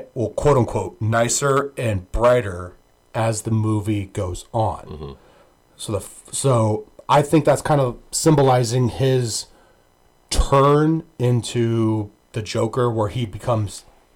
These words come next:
Speaker 1: more comfortable with himself.
Speaker 2: Mm-hmm.
Speaker 1: You know, it gets, it, he gets hap-, quote unquote, happier,
Speaker 2: Right.
Speaker 1: if you will. You know,
Speaker 2: It, it's, it's the reverse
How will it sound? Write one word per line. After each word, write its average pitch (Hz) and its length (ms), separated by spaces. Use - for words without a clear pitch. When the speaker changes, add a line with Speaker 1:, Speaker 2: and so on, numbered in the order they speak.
Speaker 1:
more 123 240
comfortable 123 600
with 107 140
himself. - 680
Speaker 2:
Mm-hmm. 104 120
Speaker 1:
You 123 80
know, 117 220
it 120 180
gets, - 340
it, 127 140
he - 260
gets - 340
hap-, - 640
quote 147 140
unquote, 123 200
happier, 107 640
Speaker 2:
Right. 107 180
Speaker 1:
if 147 200
you 117 80
will. 92 260
You 113 140
know, 110 280
Speaker 2:
It, 147 280
it's, - 420
it's - 440
the 104 180
reverse 101 680